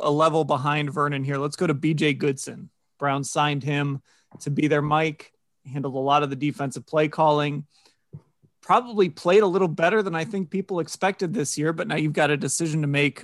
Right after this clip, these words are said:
on Goodson. Scott, we'll start with you.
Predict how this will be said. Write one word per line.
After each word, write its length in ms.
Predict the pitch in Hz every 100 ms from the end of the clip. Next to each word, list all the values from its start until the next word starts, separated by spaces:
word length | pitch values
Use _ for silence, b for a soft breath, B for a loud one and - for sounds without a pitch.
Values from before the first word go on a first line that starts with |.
| - -
on 240 | 131 127
Goodson. 720 | - 196 170 - 143 131 135 - b b b b -
Scott, 300 | - 165 165
we'll 80 |
start 240 | 151 170 160
with 160 | 143
you. 420 | 151 226 170 156